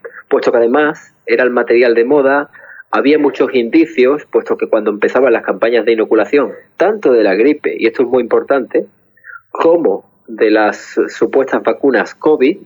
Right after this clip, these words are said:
en todas sus variantes, todas las compañías que están interrelacionadas con la producción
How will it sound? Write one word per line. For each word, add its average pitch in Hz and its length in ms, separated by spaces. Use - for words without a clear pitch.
en 107 120
todas 131 180
sus 131 100
variantes, 127 500
todas 143 280
las 139 340
compañías 135 840
que 107 160
están 117 440
interrelacionadas 113 1160
con 110 220
la 110 100
producción 113 640